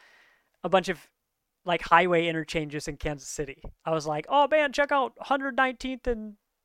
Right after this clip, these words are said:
thirty-five." And it's, it's one of those highways where, like, uh,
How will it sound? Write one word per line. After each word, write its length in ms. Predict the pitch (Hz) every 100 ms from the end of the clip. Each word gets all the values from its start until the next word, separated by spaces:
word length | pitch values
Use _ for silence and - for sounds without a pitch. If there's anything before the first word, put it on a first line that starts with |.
| _
thirty-five." 840 | 240 247 240 262 233 156 - - - _ _ _ _ _ _
And 280 | 190 185 180
it's, 180 | 180 -
it's 200 | 185 -
one 160 | 202 226
of 80 |
those 180 | 208 202
highways 480 | 196 202 208 196 170
where, 220 | 185 175
like, 260 | 170 170 -
uh, 320 | 165 160